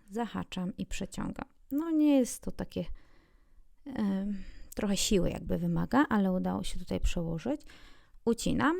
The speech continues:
no i w ten sposób mam schowany sznurek, nic tutaj się nie spruje. Tak samo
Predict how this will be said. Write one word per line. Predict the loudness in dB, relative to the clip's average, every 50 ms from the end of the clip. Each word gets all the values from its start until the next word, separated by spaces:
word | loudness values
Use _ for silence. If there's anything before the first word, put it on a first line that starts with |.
| -4 -8 -14 -6 -2
no | -2 0 0 0
i | -2
w | -2
ten | 0 -2 -2
sposób | -2 -2 -2 -2 -2 -2 -4 -6 -4 -2
mam | -2 0 0 -2 -2 -4
schowany | -4 -4 -4 -4 -2 -2 -2 0 0 -2 -2 -2 -4 -4 -4 -6 -10 -14 -20 -20 -20 _ -20 -20 -20 -20
sznurek, | -16 -12 -6 -4 -2 -2 -2 -2 -4 -4 -4 -4
nic | -4 -4 -4
tutaj | -6 -8 -4 -4 -4 -2
się | 0 0 0
nie | 0 0
spruje. | -2 -4 -4 -2 -4 -2 -2 -4 -6 -10 -14 -8
Tak | -6 -6 -4 -4 -6
samo | -4 -2 -2 0 2 2 2 0